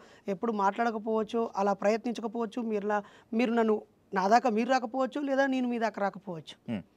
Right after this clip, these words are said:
Speaker 1: అంత మాత్రాన మీరు జడ్జ్ చేయడం సరైంది కాదు.
Speaker 2: మ్మ్.
Speaker 1: నేను బ్రూనో దారిలో వెళ్ళాను,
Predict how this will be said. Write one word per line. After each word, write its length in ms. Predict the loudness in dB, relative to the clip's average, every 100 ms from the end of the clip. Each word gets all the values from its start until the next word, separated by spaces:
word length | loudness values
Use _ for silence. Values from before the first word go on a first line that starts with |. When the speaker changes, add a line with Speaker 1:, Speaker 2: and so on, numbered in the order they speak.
| _ _ -6
Speaker 1:
అంత 120 | -2
మాత్రాన 320 | 0 0 -2
మీరు 180 | -2 -4
జడ్జ్ 380 | 0 -2 0 -4
చేయడం 240 | -4 -4
సరైంది 340 | -2 -2 -2 -4
కాదు. 300 | -6 -6 -10 _ _ -8
Speaker 2:
మ్మ్. 160 | -8 -10 -18 _ -4
Speaker 1:
నేను 200 | -2 -2
బ్రూనో 320 | -2 0 2
దారిలో 340 | 2 2 0 0
వెళ్ళాను, 680 | 0 -2 -2 -4 -6 -8